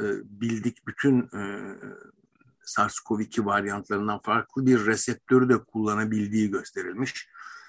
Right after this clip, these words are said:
Bu önemli bir bilgi. Bu belki de aşıların, e, işte iki doz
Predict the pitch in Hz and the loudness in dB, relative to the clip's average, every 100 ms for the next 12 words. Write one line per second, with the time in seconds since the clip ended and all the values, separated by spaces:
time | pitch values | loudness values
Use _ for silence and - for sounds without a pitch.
0 | - - 123 123 113 113 104 95 90 95 | -18 -2 0 4 4 4 2 -2 -6 -8
1 | 92 110 143 - - - - - 123 131 | -6 0 -2 -2 -20 -20 -8 0 4 6
2 | 135 123 - 117 127 123 107 - - 113 | 6 4 4 4 4 2 -4 -4 -2 0
3 | 117 131 139 127 120 113 113 113 113 101 | 2 4 2 0 -2 -4 -4 -6 -8 -10
4 | 101 107 107 - - 107 - 120 113 98 | -12 -12 -14 -14 -12 -10 -4 2 2 2
5 | - | -6